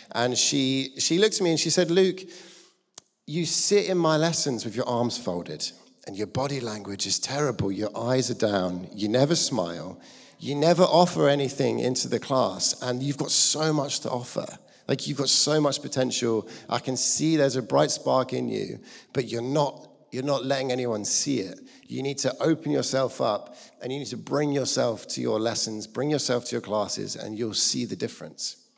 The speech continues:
And that was amazing feedback. It, it stung at the time, and I remember thinking, "Who do you think you are, Missus Kerr?" Um, <clears throat> but she was so right, and it really lifted me in the way that I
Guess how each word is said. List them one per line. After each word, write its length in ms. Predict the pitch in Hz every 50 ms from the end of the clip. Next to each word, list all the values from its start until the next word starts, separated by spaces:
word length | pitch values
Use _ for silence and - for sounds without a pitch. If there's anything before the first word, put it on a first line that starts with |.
| _ _ _ _ _ _ _ _ - - - -
And 120 | 143 151
that 120 | 165 170 160
was 140 | 196 156
amazing 440 | 175 175 165 165 175 156 160 170 156
feedback. 480 | 165 - 175 180 175 123 113 92 - - - - - - - - -
It, 120 | - -
it 200 | 139 131 - -
stung 440 | - - - - - - 165 185 180
at 100 | 180 156
the 60 | 147
time, 420 | 147 - - 156 156 151 117 95 101
and 80 | 123
I 20 | 127
remember 280 | 131 143 147 147 143
thinking, 340 | 139 - 143 123 - - 120
"Who 160 | 117 120 160
do 80 | 156 135
you 100 | 127 123
think 240 | - 117 120 120 -
you 140 | - 104 113
are, 260 | 113 104 - 73 73 - - -
Missus 340 | - - 78 - - -
Kerr?" 380 | - - - - - 82 92 110 - - - - - - - - - - -
Um, 320 | - 123 123 117 117 127 - - - - - - - - - -
<clears throat> 460 | - - - - - _ _ _ _
but 140 | - 151 139
she 200 | - - 185 185
was 180 | 180 196 175 -
so 280 | - - 220 202 202
right, 340 | 196 185 202 190 180 156 135 -
and 140 | - 139 160
it 100 | 165 160
really 360 | 165 151 165 185 190 185 185
lifted 880 | 170 160 170 185 185 185 190 180 - - - 156 135 117 107 - - -
me 280 | 139 139 139 131 120 104
in 80 | 101
the 100 | 104 110
way 200 | 117 127 131 131
that 140 | 131 117 107
I 360 | 107 113 113 113 113 104 -